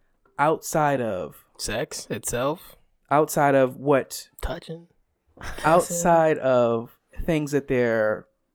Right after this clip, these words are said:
Speaker 1: normally used for. So, uh, women are more nurturing, or guys are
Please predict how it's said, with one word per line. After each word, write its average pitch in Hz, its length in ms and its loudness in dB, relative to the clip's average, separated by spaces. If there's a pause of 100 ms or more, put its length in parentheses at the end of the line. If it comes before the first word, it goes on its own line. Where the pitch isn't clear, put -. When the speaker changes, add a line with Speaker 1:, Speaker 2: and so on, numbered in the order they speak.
(160)
Speaker 1:
normally 143 680 2
used 117 520 -6
for. - 400 -12 (260)
So, 127 600 0 (480)
uh, 113 420 2
women 127 320 -4
are 120 240 -6
more 127 220 -8
nurturing, 120 600 -8 (160)
or 120 360 -4
guys 123 420 0
are 117 360 -2